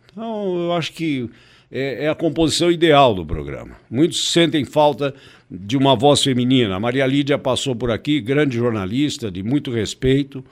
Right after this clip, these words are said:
né? Também foi um momento marcante no nosso programa, com, com, com opiniões divergentes dos ouvintes, né? Mas mostrando a repercussão.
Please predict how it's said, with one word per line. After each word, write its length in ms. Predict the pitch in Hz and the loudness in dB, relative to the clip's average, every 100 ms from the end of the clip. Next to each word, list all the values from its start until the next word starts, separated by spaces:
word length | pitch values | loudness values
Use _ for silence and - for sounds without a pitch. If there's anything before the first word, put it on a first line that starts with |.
| _ _ | _ _
né? 300 | 95 143 147 - - _ _ | -4 -4 -4 -10 -20 _ _
Também 340 | 151 143 170 | 2 6 6
foi 180 | 165 170 | 6 2
um 60 | 160 | 2
momento 380 | 147 147 160 170 | 4 4 2 0
marcante 560 | 180 180 185 202 123 | -2 -2 0 0 -2
no 120 | 107 104 | -4 -4
nosso 240 | 98 - | -6 -6
programa, 460 | 95 82 71 58 55 _ _ _ _ _ | -10 -10 -10 -14 -18 _ _ _ _ _
com, 360 | 120 120 110 92 | -2 0 0 -4
com, 580 | 113 104 101 92 85 80 - | -6 -4 -4 -6 -8 -10 -12
com 160 | 110 113 | -8 -6
opiniões 440 | 113 131 123 131 | -4 -2 0 0
divergentes 680 | 123 135 156 107 135 151 - | 0 0 0 2 2 0 -2
dos 240 | 117 117 117 | -8 -4 -4
ouvintes, 600 | 98 120 160 160 113 110 | -2 0 0 -2 -6 -4
né? 220 | 151 143 - _ | -4 -6 -14 _
Mas 400 | 113 127 143 123 | -2 0 2 0
mostrando 1040 | 139 160 147 - 156 180 196 196 185 151 131 | 0 0 0 2 4 4 4 2 2 4 2
a 80 | |
repercussão. 720 | 127 165 196 190 - 175 170 | 2 0 -2 -4 -2 2 2